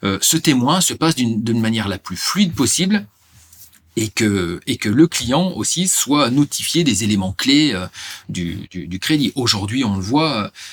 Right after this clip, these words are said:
euh, euh, cette, euh, cette transversalité, le, le client, euh,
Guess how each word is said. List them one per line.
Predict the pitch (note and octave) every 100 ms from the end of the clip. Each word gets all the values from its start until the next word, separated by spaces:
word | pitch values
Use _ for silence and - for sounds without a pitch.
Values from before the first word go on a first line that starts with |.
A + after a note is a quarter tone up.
| - -
euh, | - F#2+ F2+ G2 - - - - -
euh, | - - - _
cette, | - - B2+ -
euh, | G2+ F#2 F2
cette | - G#2+
transversalité, | - A2+ F#2+ G2+ - G2 G2 G2+ D#3 F3 -
le, | A2+ G2+
le | A2 A2
client, | - C3 C#3 F3 E3+ -
euh, | A2 G2 F#2 F2